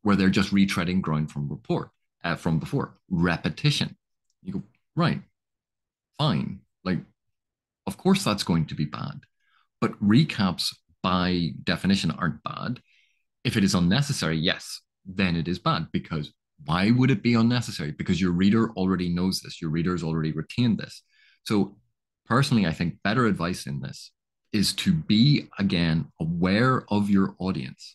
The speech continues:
Be aware of your intended audience and their ability to retain information.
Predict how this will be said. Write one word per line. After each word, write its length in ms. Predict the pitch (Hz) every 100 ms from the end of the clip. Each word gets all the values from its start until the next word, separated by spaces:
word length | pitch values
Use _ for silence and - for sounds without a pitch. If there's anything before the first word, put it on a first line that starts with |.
| _ _ _ _ _ _ _ _
Be 100 | 98
aware 300 | 92 87 110
of 100 | 151
your 120 | 135 113
intended 380 | 104 107 95
audience 380 | 80 73 80 80 -
and 120 | 101
their 140 | 85 82
ability 480 | 78 90 95 98 95
to 180 | 92 78
retain 720 | 87 - - 117 113 110 98
information. 720 | 95 - 87 90 90 - -